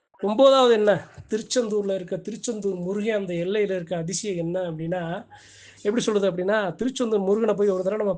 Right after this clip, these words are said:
பார்த்துட்டு வந்துட்டோம் அப்படின்னா, சேராத உறவு கூட சேரும், பகையா இருக்கிற உறவு கூட சேரும், விட்டு போன சொந்தம். எப்படி நீ வேணாம்னு நம்மளை வெட்டி தள்ளி, வேணாம்னு ஒதுக்குன தான் பெற்ற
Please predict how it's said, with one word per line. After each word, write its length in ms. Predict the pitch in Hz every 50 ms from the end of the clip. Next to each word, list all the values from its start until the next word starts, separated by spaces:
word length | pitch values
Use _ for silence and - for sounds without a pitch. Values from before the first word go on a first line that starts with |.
| - 175
பார்த்துட்டு 320 | 196 190 - 185 185 185
வந்துட்டோம் 280 | 180 175 170 196 185 170
அப்படின்னா, 360 | 160 170 165 165 180 175 160 165 190 240 - - - - - - - - - _ _ -
சேராத 720 | - - - 175 190 220 214 233 233 240 247 254 269 285 302 226 190
உறவு 240 | 196 208 226 226 226 208 226
கூட 140 | 233 240 226 -
சேரும், 320 | - 185 175 156 139 - - - - _ _ _ _ - - _ _ _ _ -
பகையா 380 | 202 202 - 262 285 302 285 277 262 240
இருக்கிற 300 | 226 226 - - 220 208 190 185
உறவு 200 | 196 220 233 233 202 202 240
கூட 140 | 247 247 240 226 -
சேரும், 320 | 214 190 185 165 156 - _ _ _ - 185
விட்டு 240 | 240 254 - - 320 262 - -
போன 240 | 247 240 240 226 - - -
சொந்தம். 420 | 214 208 214 214 208 185 143 - - _ _ - - - _ _
எப்படி 220 | 208 208 233 247 262 320 311 240 214
நீ 60 | 226 220 202
வேணாம்னு 500 | 214 240 262 262 269 269 277 285 277 269 254
நம்மளை 220 | 233 226 220 214 175 175
வெட்டி 300 | 220 214 - - 285 254 - - -
தள்ளி, 300 | 202 208 226 247 247 254 208 180
வேணாம்னு 460 | 208 226 240 247 254 254 254 262 254 220 190 185 208
ஒதுக்குன 420 | 226 208 262 277 - 262 247 226 233 -
தான் 180 | 202 190 180 165
பெற்ற 320 | 196 196 - - - 262